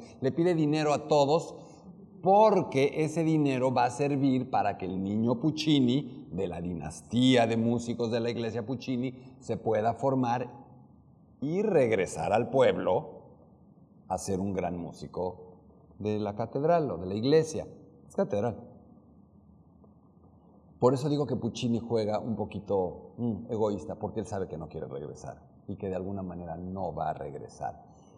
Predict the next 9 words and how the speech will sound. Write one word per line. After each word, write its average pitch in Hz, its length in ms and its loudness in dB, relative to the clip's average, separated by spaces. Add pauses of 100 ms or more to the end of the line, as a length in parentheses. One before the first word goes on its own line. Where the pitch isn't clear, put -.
(300)
En 120 120 -2
ese 135 100 0
sentido, 120 300 -2
esta 120 140 -8
es 98 80 -8
una 113 200 -2
teoría 101 400 -2
personal. 90 680 -6 (840)
Puccini 117 840 2